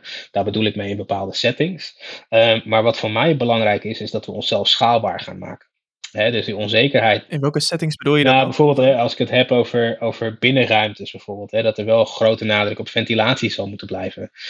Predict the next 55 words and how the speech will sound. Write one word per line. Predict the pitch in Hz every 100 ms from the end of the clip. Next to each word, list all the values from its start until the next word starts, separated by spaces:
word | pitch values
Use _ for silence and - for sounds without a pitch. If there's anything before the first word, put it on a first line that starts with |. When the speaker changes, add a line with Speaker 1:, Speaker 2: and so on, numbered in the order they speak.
| - -
Speaker 1:
Ehm, | 107 104 104
zeker | - 113 113 113
als | 104 104
meer | 104 104
mensen | 104 107 107
terug | - 110 -
willen | 104
gaan | - 104 104
naar | 101
het | 107
werk, | 113 110 135 -
of | - -
dat, | 107 -
als | -
dat | 98
het | -
idee | 98 107 110 117
wordt | 107 101
dat | 98
mensen | 104 101
toch | - 101
wat | 98
vaker | 110 104 -
naar | 101
kantoor | - - 113 123
gaan, | - 98 104
ja, | 107 104 - - - _ _
eh, | - 107
dat, | 107 107 -
dat | 107
werkt, | 113 127 113 - _ _
eh, | - 110 110 110
dat | 107
kan | - 143
werken, | 123 127 117 107 156
maar | 117 113
we |
weten | 110 113 123
ook | 135 135
dat, | 110 -
eh, | - 120 117
de | 110
kantoorruimtes | - 101 123 123 113 110 -
of | -
de | 104
werkomgeving, | 104 139 - 110 - 110 - 113
ja, | 117
dat | 110
staat | - 107
ook | 139
altijd | 113 104
vrij | - 107 101
hoog | 107 107 -
in | 107
die, | 110 110